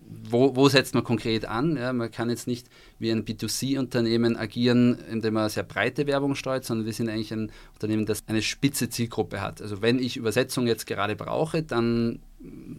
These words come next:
suche ich sozusagen danach als Nutzer wahrscheinlich, was, was gibt's denn da für Lösungen?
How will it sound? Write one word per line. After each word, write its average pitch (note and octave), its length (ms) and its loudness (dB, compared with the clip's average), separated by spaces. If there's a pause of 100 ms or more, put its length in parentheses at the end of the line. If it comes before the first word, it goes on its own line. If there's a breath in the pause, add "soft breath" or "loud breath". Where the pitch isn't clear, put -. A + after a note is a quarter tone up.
(100)
suche D3+ 320 2
ich C#3 80 0
sozusagen B2 280 2
danach A#2+ 300 6
als B2 260 -4
Nutzer B2+ 360 2
wahrscheinlich, B2+ 360 2 (400 loud breath)
was, - 380 0
was A2+ 240 -2
gibt's - 220 -4
denn A#2 80 6
da A2 80 6
für A2 100 -2
Lösungen? C#3+ 560 6